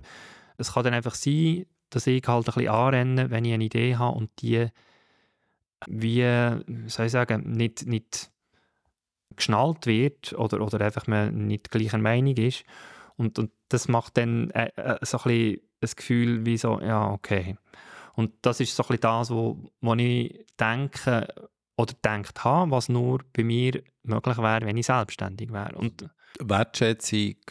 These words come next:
Speaker 2: Selbstverwirklichung, Einbringen von eigenen
Speaker 1: Ja.
Speaker 2: Ideen,
Speaker 1: Ja.
Speaker 2: gesehen werden
Speaker 1: Ja.
Speaker 2: und so.
Speaker 1: Und spannenderweise habe ich jetzt gemerkt, dass das auch in einem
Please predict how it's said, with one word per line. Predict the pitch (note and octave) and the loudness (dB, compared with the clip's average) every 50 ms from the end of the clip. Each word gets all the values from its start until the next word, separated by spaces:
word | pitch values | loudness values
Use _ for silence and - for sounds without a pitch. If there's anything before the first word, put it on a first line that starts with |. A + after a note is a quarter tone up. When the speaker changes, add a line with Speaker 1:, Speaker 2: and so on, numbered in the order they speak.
| - - | -14 -10
Speaker 2:
Selbstverwirklichung, | - - - F2+ G2 A2 - - - - G2+ G2+ G#2 G#2+ - - - F#2+ - - G2 F#2 F#2+ F#2 F#2 F#2+ - - | -4 -2 0 0 0 0 -2 -6 -8 -4 -2 0 0 0 0 -2 -6 -6 -2 0 0 0 2 0 -2 -4 -4 -2
Einbringen | G2+ G2 G#2+ G2+ G2 F#2 F2+ E2+ | -2 -2 0 -2 -2 -2 -2 -2
von | F#2 F2 | 0 0
eigenen | E2 E2+ D#2+ - E2+ E2+ E2+ | 2 0 0 0 0 2 2
Speaker 1:
Ja. | A2+ G2 | 2 2
Speaker 2:
Ideen, | F2 - G#2+ G#2+ G#2 G#2 G2+ G2 G2 | 0 0 2 2 4 4 4 4 4
Speaker 1:
Ja. | F#2+ F#2+ F#2 F#2 F#2 - - - _ _ - | 4 4 2 0 -2 -6 -12 -20 _ _ -4
Speaker 2:
gesehen | A2+ - - G#2+ G2+ G#2+ G#2 F#2+ | -4 0 2 2 4 4 4 4
werden | F#2+ F#2 F2 F2 F2+ - - F#2 F2 E2+ E2+ E2 - | 4 4 4 2 0 0 0 0 0 0 0 -2 -2
Speaker 1:
Ja. | A2+ G#2 - - | -2 -2 -2 -2
Speaker 2:
und | - E2 D#2 - | -4 -6 -6 -6
so. | - - C#2+ C#2+ D2 - _ - _ - _ _ _ _ _ _ _ | -6 -6 -6 -8 -8 -12 _ -20 _ -20 _ _ _ _ _ _ _
Speaker 1:
Und | - A#2 A2 A2 A2 G#2+ - _ _ _ _ - | 0 2 2 2 0 -2 -4 _ _ _ _ -12
spannenderweise | - - C3 B2+ C#3+ C#3+ C3 C3 B2 A#2+ B2+ D#3 F3 F#3+ F3+ - - C3 | -4 -2 0 2 2 2 0 0 0 2 2 4 4 2 2 0 0 0
habe | C#3 C3 B2 | 0 2 2
ich | |
jetzt | B2 A#2 - - | 0 -2 -4 -2
gemerkt, | - B2 A#2+ B2+ C#3+ D3+ - - - - - - - - _ _ - | 0 2 4 2 2 0 -4 -10 -14 -16 -16 -16 -16 -16 _ _ -4
dass | - G#2+ - | -2 -2 -2
das | - A2+ G#2 - | -2 -2 0 2
auch | A2 G#2+ G#2+ | 2 2 2
in | A2+ A2+ A2+ | 2 0 0
einem | A2+ | 0